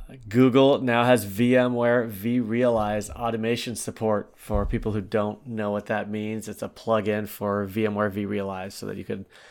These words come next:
launch and control your Google, uh, resources.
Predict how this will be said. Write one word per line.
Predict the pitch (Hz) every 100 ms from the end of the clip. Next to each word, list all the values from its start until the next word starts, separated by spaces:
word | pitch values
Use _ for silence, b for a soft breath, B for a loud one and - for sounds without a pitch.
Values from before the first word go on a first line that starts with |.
| B B B -
launch | 104 98 -
and | 101
control | 98 - 104
your | 95 98
Google, | 95 98 98 95 98 _ _ _ _ _
uh, | 107 92 95 92 - _ _ _ _ -
resources. | 107 101 - 107 - 123